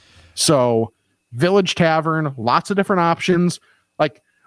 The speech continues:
not the, not the biggest place in the world. They got the cool, like, you walk in and then there's, like, the circular bar, like, right there. And then a lot of your, like, regular seating is more kind of on the outside of that as you fan out.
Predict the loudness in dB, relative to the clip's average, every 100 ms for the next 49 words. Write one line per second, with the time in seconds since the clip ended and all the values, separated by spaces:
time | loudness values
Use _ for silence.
0 | _ -2 0 0 -2 -2 -2 -4 -4 -6
1 | -4 -2 -2 -2 0 2 2 0 2 2
2 | 2 2 0 -2 -4 0 2 2 -2 -2
3 | 0 0 0 -2 0 -2 -2 -2 -2 -2
4 | -2 -2 -2 -4 -4 -4 -2 0 0 0
5 | 0 0 0 0 0 -4 -4 -4 -4 -4
6 | -4 -2 0 -2 -4 _ _ -4 -2 -2
7 | 0 0 -2 0 0 0 -2 -4 -6 -6
8 | -2 0 0 -2 -2 0 0 -2 -2 0
9 | 0 0 -4 -2 -4 -6 -8 -6 -6 -4
10 | -2 -2 -2 -2 -2 -4 -6 -10 -8 -4
11 | -2 -2 -4 -4 -6